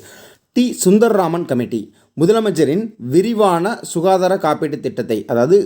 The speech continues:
சி எம் சி ஹெச் ஐ எஸ், இந்த திட்டத்தை சீராக்கிறதுக்காக அமைக்கப்பட்டது. அரவிந்த் சுப்பிரமணியன் கமிட்டி, சரக்கு மற்றும் சேவை வரி ஐ ஜி எஸ் டி தொடர்பான பிரச்சனைகளை ஆராயறதுக்காக அமைக்கப்பட்டது.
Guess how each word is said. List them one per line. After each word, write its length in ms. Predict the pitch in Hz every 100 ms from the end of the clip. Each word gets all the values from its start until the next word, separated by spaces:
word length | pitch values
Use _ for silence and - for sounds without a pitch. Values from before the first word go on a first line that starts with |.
| -
சி 120 | 190 190
எம் 120 | 190 202
சி 100 | 185 170
ஹெச் 180 | - 143
ஐ 40 | 139
எஸ், 140 | 123 - _ _ _ _
இந்த 200 | 143 135 123
திட்டத்தை 400 | 143 156 131 110 131 214 - - _
சீராக்கிறதுக்காக 960 | - 214 220 214 180 170 135 131 120 170 -
அமைக்கப்பட்டது. 540 | 131 120 104 92 95 101 - - - _
அரவிந்த் 480 | - 180 220 240 214 - -
சுப்பிரமணியன் 600 | 165 165 165 147 151 139
கமிட்டி, 320 | 117 104 110 - _ _
சரக்கு 420 | - 196 233 240 240
மற்றும் 320 | 180 190 190
சேவை 240 | 170 156 156
வரி 220 | 135 117 - 117
ஐ 80 | 151 214 180
ஜி 120 | 214 202
எஸ் 160 | 160 -
டி 100 | 143 131 120 110
தொடர்பான 420 | 113 113 110 101 113 165 196 - - _
பிரச்சனைகளை 560 | 170 190 226 214 156 170 156
ஆராயறதுக்காக 580 | 143 147 143 123 113 117 151
அமைக்கப்பட்டது. 500 | 135 113 104 95 98